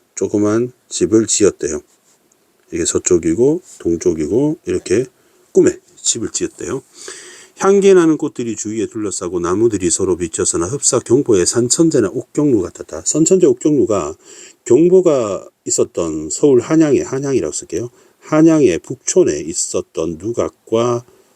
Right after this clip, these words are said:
한양 북촌의 경보의 집입니다. 북촌에 있는 경보의,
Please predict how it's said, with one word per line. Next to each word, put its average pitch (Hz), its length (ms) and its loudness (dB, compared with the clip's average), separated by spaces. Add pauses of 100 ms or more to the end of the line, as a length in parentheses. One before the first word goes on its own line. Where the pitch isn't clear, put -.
(260)
한양 127 540 2
북촌의 113 760 0 (480)
경보의 123 840 4
집입니다. 101 720 -6 (460)
북촌에 92 580 -2
있는 82 520 -4 (720)
경보의, 110 960 2